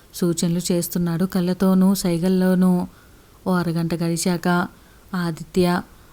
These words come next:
అతని తల్లి నీలిమ అడిగారు, "కీర్తన ఏది?" అని.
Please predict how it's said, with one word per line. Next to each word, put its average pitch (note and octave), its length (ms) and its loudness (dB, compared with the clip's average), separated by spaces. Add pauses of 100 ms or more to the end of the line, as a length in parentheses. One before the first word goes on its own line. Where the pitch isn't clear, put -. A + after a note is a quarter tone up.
(120)
అతని A#3+ 280 4
తల్లి F3+ 340 0
నీలిమ F3+ 380 2
అడిగారు, F#3 680 2 (460)
"కీర్తన E3+ 380 -2
ఏది?" F3+ 480 4
అని. F#3+ 400 4